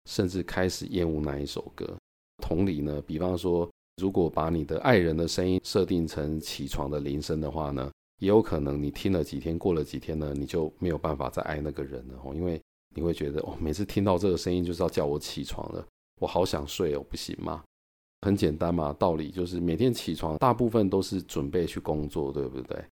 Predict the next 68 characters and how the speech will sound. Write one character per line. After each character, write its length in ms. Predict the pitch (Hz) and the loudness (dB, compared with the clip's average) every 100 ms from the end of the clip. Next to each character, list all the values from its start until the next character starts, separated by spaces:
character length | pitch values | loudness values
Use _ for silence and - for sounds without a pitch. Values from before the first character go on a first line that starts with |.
| _ _ - | _ _ 4
所 120 | 139 | 8
以 120 | 143 | 10
只 80 | 95 | 8
要 120 | 104 | 4
跟 200 | 110 110 | 6 4
工 220 | 107 110 110 | 4 4 6
作 180 | 104 | 4
有 160 | 80 65 | 4 0
关 280 | 67 92 92 | 2 2 2
的 80 | - | -2
一 120 | 76 | -6
切， 400 | - - 90 71 _ _ _ - | -6 -2 0 -2 _ _ _ -14
可 200 | - 85 | -2 0
能 260 | 76 73 76 | 0 0 0
都 180 | 101 101 | 2 4
会 300 | 107 90 82 | 4 4 4
令 220 | 120 98 | 4 4
人 240 | 85 78 | 4 2
多 200 | 82 90 | 2 2
多 180 | 87 85 | 2 0
少 180 | - 71 | 2 0
少 280 | 73 69 67 | 0 -2 0
有 160 | 67 | -2
一 40 | 69 | -2
点 220 | 67 69 | -4 -4
厌 180 | 73 67 | -6 -6
恶， 180 | - - - _ _ _ - | -6 -8 -8 _ _ _ -4
因 140 | 101 | 2
为 80 | 98 | 4
你 120 | 78 | 2
必 80 | 73 | 0
须 100 | 85 | 2
要 80 | 87 | 2
起 220 | 80 73 | 0 -6
床 200 | 71 73 | -4 -2
工 220 | 71 80 | 0 -2
作， 220 | 82 85 71 | 0 0 -2
你 100 | 69 | -2
就 100 | 82 | -4
必 160 | - | -4
须 140 | 78 78 | -4 -4
设 220 | - 78 | -4 -4
定 200 | 76 76 | -4 -4
闹 220 | 73 71 | -4 -4
钟， 200 | 71 71 | -4 -4
你 40 | |
就 80 | 71 | -4
必 140 | 73 80 | -4 -4
须 80 | 76 | -4
设 180 | - | -4
定 140 | 71 71 | -4 -2
一 20 | |
个 80 | 71 | -4
铃 280 | 65 65 64 | -6 -10 -10
声。 240 | - 69 67 _ _ - | -6 -6 -6 _ _ 0
那 80 | |
你 80 | 107 | 4
每 160 | 101 71 | 4 4
天 160 | 98 | 0
听 160 | 87 95 | 0 0
到 140 | 92 | 2
那 80 | 85 | 2
个 100 | 78 | 0
铃 180 | 69 71 | -2 -4
声， 200 | 67 73 | -4 -4
你 60 | 78 | -4
可 180 | - 71 | -4 -8
能 240 | 64 64 | -6 -10